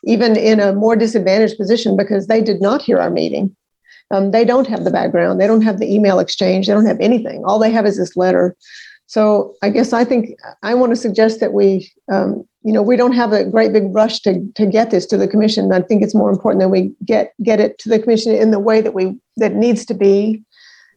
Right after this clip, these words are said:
Um, so I wanna s-, I, I'm, I'm not sure. I was, I, Mike, if you could be more specific about, um, how to clean it up, that would be, I think, very, very helpful.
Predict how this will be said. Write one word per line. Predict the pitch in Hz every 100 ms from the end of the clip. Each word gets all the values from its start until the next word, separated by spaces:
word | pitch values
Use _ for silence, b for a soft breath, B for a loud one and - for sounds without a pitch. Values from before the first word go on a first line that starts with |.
| -
Um, | 196 196 190 190 185 _ _ - b b b b _ _ _ _ _ _ _ _ -
so | - 247
I | 202
wanna | 233 240 208
s-, | 220 -
I, | 208 -
I'm, | - 247 220
I'm | 220
not | 247 220
sure. | - 240 220
I | 214
was, | 208 214 -
I, |
Mike, | 214 208 208 240
if | 240 -
you | 240
could | 240
be | 190
more | 214 220
specific | 220 - 214 254 226 202
about, | 196 196 202 - -
um, | 202 196 196 110 - _ _ _ _ -
how | 226
to | 214
clean | 208 285 254
it | 226
up, | 233 226
that | 220
would | 202 196
be, | 202 196
I | 208
think, | 220 214
very, | 196 220
very | 220 196
helpful. | 202 214 214 254 262